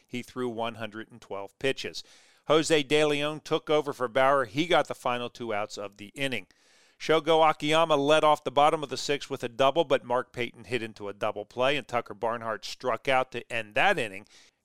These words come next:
In the bottom of the seventh, Jeremy Jeffress came on to face the Reds. He did walk a batter, but got out of the inning and ended the game.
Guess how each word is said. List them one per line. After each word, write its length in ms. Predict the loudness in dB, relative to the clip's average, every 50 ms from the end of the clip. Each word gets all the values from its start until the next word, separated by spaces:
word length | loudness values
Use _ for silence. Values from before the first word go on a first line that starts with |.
| _ -6
In 160 | -2 0 2 2
the 80 | 2
bottom 320 | 6 6 6 6 6 2 0
of 60 | 0
the 80 | -2
seventh, 420 | 0 2 4 4 4 4 0 -4 -2
Jeremy 360 | 2 2 4 4 2 0 -4
Jeffress 540 | -4 0 2 2 2 2 0 -6 -4 -4 -2
came 220 | -2 -2 -2 0
on 160 | -2 -2 -2
to 60 | -4 -4
face 300 | -2 0 0 0 0 -2
the 140 | -6 -4
Reds. 380 | 0 2 4 4 4 2 0 -6
He 180 | -6 -6 -6 -6
did 240 | -2 -2 -2 -2
walk 340 | 0 2 4 4 4 4 4
a 60 | 0
batter, 340 | 0 2 4 4 4 2 0
but 220 | 0 -2 -4 -2 0
got 220 | 2 2 2 2 0
out 200 | 0 0 0 0
of 100 | 0 -2
the 160 | -4 -4 -4
inning 300 | -4 -4 -4 -6 -8 -10
and 240 | -10 -8 -8 -8 -8 -10 _ -8
ended 340 | -8 -8 -8 -8 -10 -10 -10 _ _
the 200 | -12 -10 -10 -10
game. 540 | _ -4 -2 -2 -2 -2 -4 -8 -14 -20